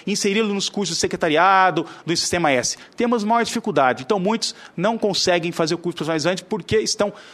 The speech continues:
foram evadidos da escola, estão internados, agora eles têm que, ah, obter esse tempo perdido com o estudo dentro da unidade. Ou seja, a dificuldade de profissionalização é imensa em razão da, da, dessa baixa escolaridade do adolescente, em função, inclusive, desse, do, desse,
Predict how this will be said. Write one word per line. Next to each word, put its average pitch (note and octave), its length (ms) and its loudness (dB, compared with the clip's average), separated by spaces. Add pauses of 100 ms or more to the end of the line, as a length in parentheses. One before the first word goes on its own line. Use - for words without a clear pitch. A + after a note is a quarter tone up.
foram A#3 300 0
evadidos D3+ 320 0
da F3+ 60 2
escola, F#3 260 0 (320)
estão D#3+ 260 -4
internados, G3 460 0
agora G3+ 200 0
eles F#3 100 -4
têm G3+ 120 -6
que, F#3 160 -8 (800)
ah, E3 440 4
obter F#3 340 0
esse F#3 100 -2
tempo G3 160 -4
perdido F3 360 -2
com G3+ 100 -6
o G#3+ 40 -2
estudo F#3+ 340 -4
dentro E3+ 160 -2
da G3 80 -4
unidade. D3 420 0 (240)
Ou E3+ 140 2
seja, D3+ 220 0
a D3 40 2
dificuldade E3+ 380 0
de E3+ 80 -8
profissionalização E3+ 680 -2
é E3+ 120 -2
imensa F#3 600 -2 (240)
em F3+ 80 -2
razão F3 480 2 (240)
da, D3+ 300 4
da, D3+ 220 2
dessa D#3 200 0
baixa F3+ 440 2
escolaridade D#3 560 2
do - 20 -2
adolescente, D#3+ 540 0 (120)
em A#3 140 0
função, F#3 600 -2
inclusive, F3+ 420 -4
desse, F3+ 260 -2
do, F3 140 0
desse, E3+ 320 -4